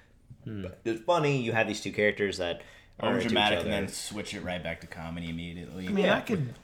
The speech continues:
Speaker 2: So.
Speaker 1: I could totally see something going along the lines of, like, hey, like,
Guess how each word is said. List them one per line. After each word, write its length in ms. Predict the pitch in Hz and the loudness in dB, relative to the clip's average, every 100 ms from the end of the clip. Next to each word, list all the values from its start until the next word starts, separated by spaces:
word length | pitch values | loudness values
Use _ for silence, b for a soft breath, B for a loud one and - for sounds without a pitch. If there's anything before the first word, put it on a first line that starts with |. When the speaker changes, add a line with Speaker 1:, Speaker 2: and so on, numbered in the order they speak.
| - | -18
Speaker 2:
So. 300 | - - - - | -16 -14 -10 -6
Speaker 1:
I 100 | 302 | -4
could 180 | 285 | -4
totally 260 | - 120 107 | 0 0 0
see 220 | - 110 | 0 -2
something 400 | - 110 104 101 | -2 -4 -4 -4
going 220 | 98 95 | -2 -2
along 400 | 92 92 92 90 | -2 -2 -2 -2
the 80 | 90 | -4
lines 320 | 90 90 87 90 | -4 -4 -4 -6
of, 100 | 87 | -2
like, 240 | 82 80 | -2 -2
hey, 440 | 151 - 92 87 - b b b b b - 82 | -6 -4 -4 -4 -10 b b b b b -14 -10
like, 300 | 95 90 85 | -6 -6 -6